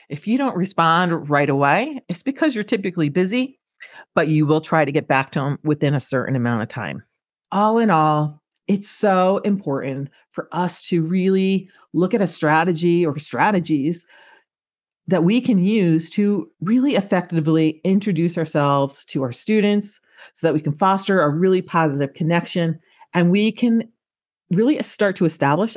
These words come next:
a supportive environment that is really conducive to their well-being and their academic success. So while I, at one point, didn't think that introducing myself <laughs> was really important, I really do now see the benefits.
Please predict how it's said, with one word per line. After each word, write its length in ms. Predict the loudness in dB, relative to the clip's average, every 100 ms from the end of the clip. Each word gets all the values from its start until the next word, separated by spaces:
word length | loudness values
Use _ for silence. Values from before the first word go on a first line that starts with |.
| -6
a 60 |
supportive 540 | -4 -4 0 2 2 2
environment 640 | 0 2 2 2 0 -4 -10 _ -20 _
that 220 | -2 0 0
is 140 | 0
really 300 | 0 2 0
conducive 720 | 0 0 2 0 0 0 -2
to 120 | -4 0
their 160 | 2
well-being 800 | 2 0 0 0 2 2 0 -2 -6 -2
and 160 | 0
their 160 | 0 -2
academic 560 | -4 -2 -2 -2 -4
success. 720 | -8 -10 -8 -10 -10 -14 -20 -20 _ -8
So 180 | -2
while 340 | 2 2 2 -4
I, 580 | -2 0 2 2 0 -2 -4
at 200 | -4 0
one 180 | 0 0
point, 520 | 0 0 -2 -2 0
didn't 320 | 2 0 -4
think 340 | _ -2 -2
that 140 | -4 -2
introducing 540 | 0 0 0 0 0 -2
myself 600 | -2 0 0 0 -2 -2
<laughs> 40 |
was 260 | 0 2 2
really 260 | 2 2 0
important, 600 | 0 -2 0 -2 -4 -12 _ _ _ _ _ 0
I 80 | 0
really 420 | 2 0 2 2
do 160 | 2
now 420 | 2 4 2 0 -2
see 220 | -4 0
the 120 | 0
benefits. 580 | 0 -2 -2 -8 -10 -18